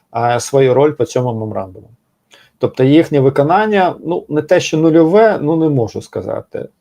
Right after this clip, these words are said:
але воно точно, е, саму суть зобов'язань не реалізувало. Мало того, що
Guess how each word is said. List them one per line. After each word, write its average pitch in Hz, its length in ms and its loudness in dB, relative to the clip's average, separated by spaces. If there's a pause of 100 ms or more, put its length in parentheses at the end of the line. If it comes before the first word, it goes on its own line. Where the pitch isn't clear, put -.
(120)
але 151 540 0
воно 143 360 0
точно, 147 760 0
е, 120 500 0
саму 143 400 -2
суть 143 220 -2
зобов'язань 131 580 0
не 131 120 -2
реалізувало. 117 460 -2
Мало 175 320 2
того, 110 340 -2
що - 240 -18